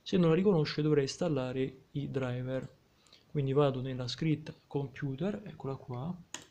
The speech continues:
mi vengono elencate tutte le periferiche che va a sentire il mio computer, ci sarà anche quella del telefono, che è nu A uno in questo caso, doppio clic, doppio clic sulla dicitura scheda S D,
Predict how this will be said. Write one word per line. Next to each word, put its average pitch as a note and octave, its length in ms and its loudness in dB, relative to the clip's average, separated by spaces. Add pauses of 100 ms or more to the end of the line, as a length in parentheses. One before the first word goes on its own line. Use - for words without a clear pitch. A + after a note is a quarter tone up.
(680)
mi D#3+ 100 -2
vengono E3 280 6
elencate D#3 320 4
tutte D#3+ 240 -2
le C#3 60 0
periferiche C#3 540 -2
che C3+ 80 -4
va C#3+ 140 -2
a B2+ 60 -4
sentire D3+ 480 -2
il C3 80 -2
mio C#3+ 140 -4
computer, D#3+ 680 -6 (460)
ci - 140 -4
sarà F3 200 6
anche D#3+ 280 0
quella C3+ 360 0
del C3 220 -6
telefono, C#3 580 -4
che C3 120 -8
è - 20 -8
nu D#3 340 2
A C#3 120 -4
uno C3 240 -2
in B2 80 -8
questo C3 340 -6
caso, C3+ 380 -6 (480)
doppio E3+ 400 6
clic, C#3+ 440 -6 (880)
doppio G#3 320 6
clic F#3 300 2
sulla C#3 200 -2
dicitura C3+ 420 -2
scheda C#3 300 -2
S A#3 220 -6
D, D#3 220 -6